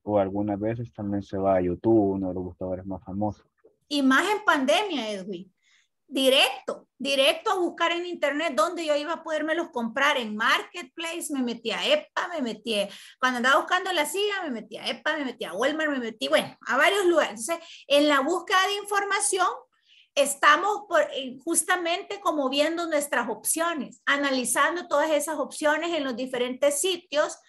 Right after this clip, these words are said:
Speaker 2: en donde sabemos que vamos a encontrar nuestro producto, lo que necesitamos, lo que hemos reconocido necesitar.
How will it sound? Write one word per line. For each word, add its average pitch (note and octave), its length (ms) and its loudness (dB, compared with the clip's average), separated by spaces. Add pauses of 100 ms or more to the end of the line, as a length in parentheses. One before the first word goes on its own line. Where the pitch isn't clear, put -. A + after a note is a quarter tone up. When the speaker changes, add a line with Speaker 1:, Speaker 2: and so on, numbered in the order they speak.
(240)
Speaker 2:
en C#4+ 160 0
donde C#4 360 2
sabemos C#4+ 520 2
que D4 120 2
vamos C4 260 0
a - 20 -4
encontrar C#4+ 600 0
nuestro D#4 480 -2
producto, A#3 640 0
lo A#3 160 -2
que B3 100 -2
necesitamos, A#3 840 0
lo A#3 180 -2
que A#3+ 80 2
hemos B3+ 200 0
reconocido C#4 640 -4
necesitar. B3+ 800 0